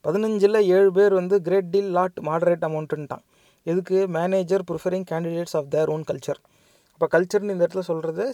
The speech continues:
சேம் நேட்டிவ் லாங்குவேஜ், சேம் கேஸ்ட், சேம் ரிலீஜன், இது மூணுமே போட்டு காமிச்சிருக்கோம். அஞ்சு பேர் வந்து லிட்டில் அப்படிங்கிறான், கொஞ்சோண்டு. அதாவது அவங்க வந்து, அஹ், எல்லா மேலாளர்களையும் போட்டு கொடுக்க விரும்பல. அவங்க வந்து கொஞ்சம் நல்லவங்களா இருக்கணும்னு நினைச்சிருக்காங்க இந்த கேள்விக்கு பதிலளிக்கும் போது. அதனால லிட்டில்,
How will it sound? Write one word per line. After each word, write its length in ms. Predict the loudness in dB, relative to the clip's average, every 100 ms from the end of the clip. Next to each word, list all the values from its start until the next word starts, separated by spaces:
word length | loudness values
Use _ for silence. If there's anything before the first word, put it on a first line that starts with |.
| -4
சேம் 160 | -4 -2
நேட்டிவ் 380 | -4 -2 -2
லாங்குவேஜ், 360 | -2 -4 -6 -8 -6
சேம் 180 | -6 -4
கேஸ்ட், 340 | -4 -6 -8 -8
சேம் 140 | -8
ரிலீஜன், 400 | -8 -10 -10 -12
இது 120 | -10
மூணுமே 340 | -8 -6 -4 -6
போட்டு 220 | -6 -6
காமிச்சிருக்கோம். 540 | -8 -8 -10 -10 -12 -14 _ _ _ _ _ _
அஞ்சு 320 | -2 0 0
பேர் 160 | 2 2
வந்து 260 | 4 2
லிட்டில் 440 | 0 -2 -2 0 0
அப்படிங்கிறான், 300 | 0 -4 -4
கொஞ்சோண்டு. 420 | -2 2 2 0 -6 _ _ _ -20 _ _
அதாவது 480 | 4 4 6 4 6
அவங்க 200 | 6 4
வந்து, 280 | 0 4 6 6 6 6 2 -4 _ 0
அஹ், 240 | 4 4
எல்லா 240 | 4 2 2
மேலாளர்களையும் 880 | 2 0 0 0 0 -2 -4 -4 2
போட்டு 220 | 2 2
கொடுக்க 200 | 0 0
விரும்பல. 380 | 0 0 0 -2
அவங்க 220 | -4 -2
வந்து 140 | -2 -2
கொஞ்சம் 280 | -4 -2
நல்லவங்களா 440 | -2 0 0 2 2
இருக்கணும்னு 420 | 2 -2 -4 -4
நினைச்சிருக்காங்க 440 | -6 -8 -6 -4
இந்த 200 | -4 -6
கேள்விக்கு 420 | 0 0 0 -2 -2
பதிலளிக்கும் 420 | 0 -4 -6 -8
போது. 240 | -8 -8 -14 -20 _
அதனால 280 | -2 -2 -2
லிட்டில், 280 | -6 -10